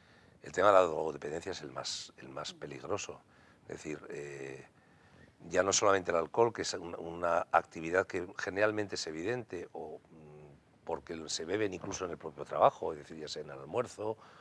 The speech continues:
o en la comida, pero hay otras drogas que, que no se ven, es decir, cannabis, etcétera. Y mientras tú estás haciendo un trabajo, y según qué trabajo estés haciendo, no solamente es peligroso para tu salud, pero sí puede ser peligroso para,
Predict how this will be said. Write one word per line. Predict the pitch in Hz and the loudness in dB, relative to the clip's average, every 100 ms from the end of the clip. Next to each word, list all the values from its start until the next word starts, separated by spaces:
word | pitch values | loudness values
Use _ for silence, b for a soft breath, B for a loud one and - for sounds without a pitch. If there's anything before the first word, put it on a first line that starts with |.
| B - | B -8
o | |
en | 85 | -4
la | |
comida, | 71 80 87 101 B B B B B B - | -4 -6 -8 -8 B B B B B B 0
pero | 87 | 2
hay | |
otras | 90 92 90 | 4 6 6
drogas | 92 98 120 | 6 6 4
que, | - 87 80 78 - | 0 -6 -8 -16 -12
que | - | -4
no | 82 | 0
se | 98 87 | 2 4
ven, | 120 104 85 80 | 2 2 -6 -18
es | - | -18
decir, | - - - | -18 -18 -20
cannabis, | - 71 85 80 80 | -16 -6 -4 -4 -6
etcétera. | - 90 87 98 110 b b b b _ _ | -10 -12 -12 -12 -12 b b b b _ _
Y | - 117 131 | -2 0 0
mientras | 101 98 87 | 0 0 2
tú | 104 | 0
estás | 98 107 | 0 0
haciendo | 107 | 0
un | 107 | 0
trabajo, | 110 127 - | 4 4 4
y | 113 | 0
según | 87 92 | 0 0
qué | 104 | 2
trabajo | 95 98 101 | 4 4 2
estés | - 95 | -6 -2
haciendo, | 104 - 98 104 123 139 - | -2 -2 -4 0 0 0 -4
no | 87 87 90 | -10 -6 0
solamente | 104 123 107 101 | 2 6 4 4
es | 92 | -2
peligroso | 104 90 110 107 | -2 0 0 0
para | 92 85 | 0 0
tu | - 76 | 0 -8
salud, | - 78 160 - b b b - | -8 -4 -6 -8 b b b -18
pero | - 73 69 | -8 -4 -4
sí | - | -6
puede | 69 76 82 | -10 -8 -4
ser | 82 | -4
peligroso | 101 95 98 92 90 92 117 | -4 -4 -4 -4 -4 -4 2
para, | 135 92 76 | 4 4 0